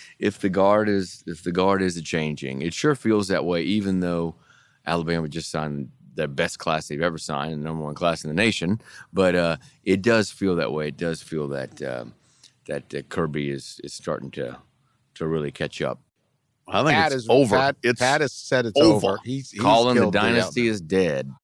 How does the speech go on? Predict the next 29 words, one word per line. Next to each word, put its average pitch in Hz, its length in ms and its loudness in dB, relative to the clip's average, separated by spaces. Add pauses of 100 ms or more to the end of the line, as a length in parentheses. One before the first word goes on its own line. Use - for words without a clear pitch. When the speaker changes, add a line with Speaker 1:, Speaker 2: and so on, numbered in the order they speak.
(240)
Speaker 3:
I 143 200 4
don't 151 200 4
believe 120 380 0
that. 98 340 2
I 104 100 -2
think 127 200 -2
they 117 120 0
got 104 160 2
a 95 60 2
run 98 240 0
in 95 140 0
'em. 90 180 -2 (400)
They 101 200 -2
are 110 240 2
signing 95 420 -2
incredible 92 640 -2 (240)
recruiting 95 380 -6
class, 90 240 -2
but 101 140 -6
so 107 180 0
isn't 87 220 -6
Georgia. 85 540 -4
Like, 110 160 -4
I 113 60 2
just 123 180 -4
looked 117 160 -10
at 98 100 -12
the - 60 -20
twenty-four, 101 720 -2